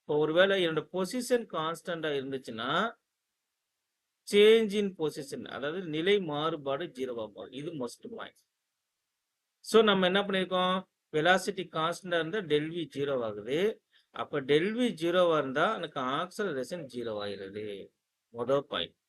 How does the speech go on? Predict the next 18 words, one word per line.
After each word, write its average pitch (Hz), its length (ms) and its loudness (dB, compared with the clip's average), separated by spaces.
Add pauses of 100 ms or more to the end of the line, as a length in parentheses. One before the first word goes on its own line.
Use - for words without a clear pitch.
(1600)
Note 135 260 6
this 135 140 2 (120)
point. 202 360 10 (1080)
இந்த 156 180 2 (140)
பாயிண்ட்டை 151 380 2
நோட் 139 240 0
பண்ணிக்கோங்க. 110 420 -6 (440)
இந்த 147 120 0 (120)
point 190 300 4
is 190 100 -2 (100)
important. 123 680 -2 (160)
வெலாசிட்டி 170 580 2 (120)
மாறிலியா 151 540 0
இருக்கும்போது 123 580 -2 (640)
எனக்கு 139 200 -4 (140)
del 160 140 4 (180)
V 220 100 0 (140)
வந்து 151 180 -4